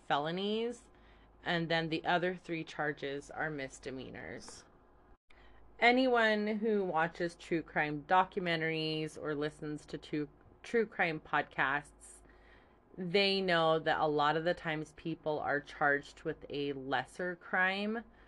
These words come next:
until they have enough evidence for the bigger charges. In this case, her current charges are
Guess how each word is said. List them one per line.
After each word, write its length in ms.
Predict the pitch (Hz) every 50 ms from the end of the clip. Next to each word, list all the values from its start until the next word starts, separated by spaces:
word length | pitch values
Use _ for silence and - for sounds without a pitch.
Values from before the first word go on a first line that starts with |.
| - - - - - - - - - -
until 500 | 170 170 170 165 - - - 180 160 156
they 160 | 147 156 151
have 280 | 139 143 151 156 139 143
enough 260 | 143 143 139 143 139 - - -
evidence 880 | 139 143 131 135 139 135 135 131 131 127 123 120 - - - - - - - - - - - - - - - - - - - - - - -
for 840 | 175 165 151 143 139 139 135 131 131 131 127 120 120 120 123 123 - - - - - - - - - - - - - - - - - - - - - - - 165 156 143
the 100 | 131 151
bigger 480 | 135 131 - 143 143 139 139 139 135 127 -
charges. 540 | - - 127 120 127 120 - 117 120 123 131 - - -
In 240 | - 156 170 175 175
this 340 | 175 180 175 175 175 - -
case, 440 | - - 185 160 147 156 156 - - - - - - -
her 160 | 180 165 160
current 500 | - - - 175 165 151 147 147 143 -
charges 640 | - - 151 139 139 139 135 - 135 127 131 135 139 - - - - - - - - - - - - _ - _ -
are 840 | - 160 156 147 143 143 143 143 139 139 139 135 135 135 139 139